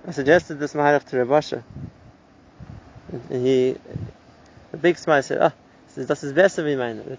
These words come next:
this, your answer is even better than mine." But the Yesod is true.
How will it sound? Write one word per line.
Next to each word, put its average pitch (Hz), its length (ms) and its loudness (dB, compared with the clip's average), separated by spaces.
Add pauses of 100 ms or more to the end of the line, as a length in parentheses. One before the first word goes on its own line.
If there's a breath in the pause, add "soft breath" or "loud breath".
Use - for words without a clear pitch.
this, 151 220 -14
your 170 200 0
answer 185 280 0
is 156 40 -2
even 147 200 -2
better 139 200 6
than 127 160 -2
mine." 104 140 -10 (4000)
But 147 180 0
the 175 140 4
Yesod 170 280 4
is 147 120 -6
true. 104 160 -10